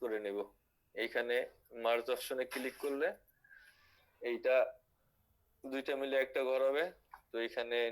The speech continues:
নেট প্রাইস লিখবেন, নেট প্রাইস, টি আর আই সি ই, নেট প্রাইস, ঠিক আছে? তো এইটারে চাইলে একটু বড় করতে পারবেন যদি সময় থাকে হাতে, যদি সময় না থাকে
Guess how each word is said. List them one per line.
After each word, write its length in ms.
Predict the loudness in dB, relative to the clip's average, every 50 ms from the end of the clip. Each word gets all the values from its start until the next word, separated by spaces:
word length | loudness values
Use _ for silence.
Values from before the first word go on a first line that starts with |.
| -2 -2
নেট 180 | -2 -2 -2 -4 -8 _
প্রাইস 260 | 0 2 2 2 0 -2 -4 -4
লিখবেন, 320 | -4 -4 -2 -4 -4 -4 -4 -8 -16 _ _ _ _ _ _ _ _ _ _ _ _ _ _ _ _ _ _ _ _ -20 _ _ _ _ _ _ _ -20 -20 -18 -16 -16 -16 -16 -20 -20 -20 _ _ -20 -20 -16 -10
নেট 180 | -10 -10 -10 -10 _ _
প্রাইস, 300 | -2 0 0 0 -2 -4 -6 -8 -8 -10
টি 120 | -12 -12 -10 -10 -10 -10
আর 60 | -10 -10 -8 -4 -4
আই 80 | -4 -4 -4 -6
সি 160 | -4 -4 -4 -2 -2 -2
ই, 20 | -2 -2 -2 -2
নেট 160 | -2 -4 -4 _ _ 0
প্রাইস, 320 | 2 2 2 2 -2 -6 -10 -12 -14 -14 -18 -20 _ _ _ _ _ _ _ _ _ _ _ _ _ -8
ঠিক 140 | -4 -4 -4 -2
আছে? 180 | -2 -2 -2 -2 -2 -8 _ _ _ -20 -20 -20 -20 -20 -20 _ _ _ -20 -20 _ _ _ -8
তো 60 | -4 -2 0 0
এইটারে 340 | -2 0 -2 0 0 0 0 0 2
চাইলে 220 | 2 2 2 2 0 -4
একটু 120 | -4 -6 -8 -2 0
বড় 120 | 0 2 2 0 -2
করতে 200 | -4 -4 -4 0 2
পারবেন 240 | 2 2 2 2 0 -2 -4 -4
যদি 140 | -4 -2 -2 0 0
সময় 260 | 0 2 2 2 2 2 0
থাকে 200 | 0 0 2 2 2
হাতে, 220 | 2 0 -2 -6 -6 -4 -4
যদি 120 | -6 -6 -2 0
সময় 240 | 2 2 4 4 4 2
না 60 | 2 0 0
থাকে 160 | -2 -2 -2